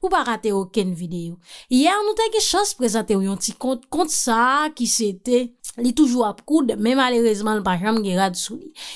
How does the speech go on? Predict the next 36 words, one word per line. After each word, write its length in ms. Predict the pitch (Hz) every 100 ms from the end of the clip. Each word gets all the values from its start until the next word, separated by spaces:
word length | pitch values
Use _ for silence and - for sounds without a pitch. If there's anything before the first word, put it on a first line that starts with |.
| -
Ebyen 240 | 180 214 214
repons 380 | 277 277 294 -
lan 140 | 269
se 140 | 247 233 -
a 140 | 262
renyen 440 | 226 208 220 247 254
l. 40 |
Toujou 240 | 262 247 214
g 120 | 220
on 40 |
pakèt 320 | 233 226 214
fi 240 | - - 269
l 80 | 226
nan 160 | 226 196
men 160 | 208
l, 20 | 208
l 80 |
ap 140 | 208 -
ti 120 | - 233
semen 400 | - 196 196 226 -
li 60 | 240
toujou 320 | 247 226 214
toutouni 380 | 214 185 262 302
sa 160 | 302 285
k 80 | -
pase 320 | 262 - 190
a 80 | 175
renyen 320 | 170 175 175
l 20 | 202
pa 80 | 240
ka 120 | 208
fè 120 | 180 208
rad 180 | 196 185 208
met 140 | -
sou 180 | -
li. 100 | 277